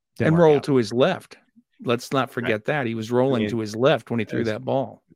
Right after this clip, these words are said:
Speaker 1: I mean, we're not talking about Tommy Mahomes here. This is Tommy
Speaker 2: Right,
Speaker 1: Townsend.
Speaker 2: r-, right.
Speaker 1: That's,
Speaker 2: <laughs>
Speaker 1: maybe they, maybe they just assume we see Pat do it all the time. Ta-, you know, Tommy can do
Speaker 2: Right.
Speaker 1: it.
Speaker 2: Yeah.
Speaker 1: Maybe not. Maybe not. All right. Well, that's Andy Reid. Again, if you want to listen to Andy Reid in full,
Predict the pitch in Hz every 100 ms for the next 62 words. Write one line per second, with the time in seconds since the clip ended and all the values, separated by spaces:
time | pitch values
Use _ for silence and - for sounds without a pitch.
0 | _ 120 110 110 110 104 - 98 95 90
1 | - 92 82 80 98 87 - - 92 -
2 | - 82 80 151 110 82 - - - -
3 | 131 131 - - 175 - 208 185 185 151
4 | 185 131 123 120 120 113 - - 117 110
5 | 104 104 - 101 113 101 98 - 98 -
6 | 113 104 92 90 82 - 113 90 - _
7 | 92 - 92 - 92 87 85 - 139 160
8 | - _ _ _ 131 110 101 78 78 -
9 | _ _ - 85 - - _ _ _ _
10 | _ - 160 123 - _ _ 143 135 117
11 | - - 139 175 151 127 113 107 - 139
12 | 120 113 117 120 131 120 120 - 113 123
13 | 113 110 107 101 107 98 - - 101 -